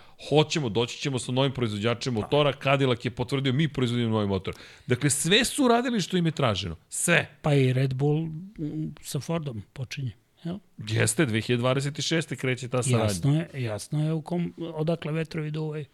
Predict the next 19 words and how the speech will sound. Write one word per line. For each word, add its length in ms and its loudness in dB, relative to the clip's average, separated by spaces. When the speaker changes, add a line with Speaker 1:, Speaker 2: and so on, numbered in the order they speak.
Speaker 1:
I 140 6
kako 340 4
ti 120 -4
sad, 180 2
Andretiju, 380 2
da 100 2
kažeš 340 4
ne, 160 4
koliko 400 2
god 220 6
ti 80 -8
se 140 -2
ne 100 0
seče 340 0
kolač 360 2
na 80 0
još 160 0
jedno 180 0
parče? 400 -4